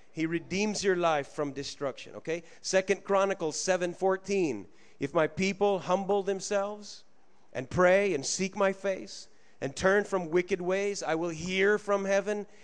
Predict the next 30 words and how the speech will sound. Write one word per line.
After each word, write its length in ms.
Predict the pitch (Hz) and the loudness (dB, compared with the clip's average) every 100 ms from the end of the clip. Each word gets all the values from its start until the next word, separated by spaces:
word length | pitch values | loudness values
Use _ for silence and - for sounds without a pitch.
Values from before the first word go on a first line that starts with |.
| - | -4
and 140 | 147 | 2
will 160 | 160 180 | 4 4
forgive 580 | 185 175 147 196 196 180 | 4 2 4 4 2 0
their 180 | 196 190 | 0 2
sin 520 | - 208 208 208 208 - - - - | 0 0 0 0 -4 -12 -20 -10 0
and 400 | 190 196 190 180 | 2 2 2 4
will 240 | 196 196 | 4 4
heal 580 | 165 180 220 180 175 175 - | 0 -2 0 0 0 -4 -10
their 560 | - 180 196 202 214 - - | -6 -2 0 0 -2 -10 -8
land." 540 | 160 233 202 143 120 - - - - - | 0 2 4 0 -6 -12 -20 -20 -20 -12
Heal 400 | 190 208 214 202 151 | -4 0 0 0 -2
their 400 | 190 208 214 180 127 | 0 2 0 -6 -2
jobs, 680 | 233 233 175 139 135 - - | 0 2 0 -2 -8 -10 -10
heal 320 | 180 208 214 | -6 -2 -2
their 320 | 185 180 214 | -2 -2 -2
families, 640 | 208 208 226 214 160 135 - - | -2 -2 0 0 -2 -4 -10 -10
heal 320 | - 208 220 214 | -2 2 2 0
their 320 | 170 196 214 | -4 -2 -2
situations. 1120 | 202 208 208 202 202 220 - 120 71 - - - - - - - - - - - - - - - - | -4 -10 -4 -2 -2 -4 -6 -10 -12 -18 -20 -20 -20 -20 -20 -20 -20 -20 -20 -20 -20 -20 -20 -20 -6
It's, 320 | 180 - - - | -6 -6 -10 -10
ang 160 | - 196 | -4 -2
kalooban 560 | 208 202 208 214 202 202 | 2 2 4 2 2 0
ng 160 | 196 | 0
Diyos 320 | 180 220 220 | 0 0 -2
is 120 | 131 - 196 | -6 -8 -6
to 180 | 185 175 - - - - - | -6 -8 -18 -20 -20 -20 -2
let 240 | 175 208 | -2 0
you 80 | 214 | -4
experience 840 | 208 190 - - 214 233 190 185 - | -6 -4 -6 -4 -4 -2 -4 -6 -8
healing. 480 | 156 240 196 127 | -6 -4 -4 -6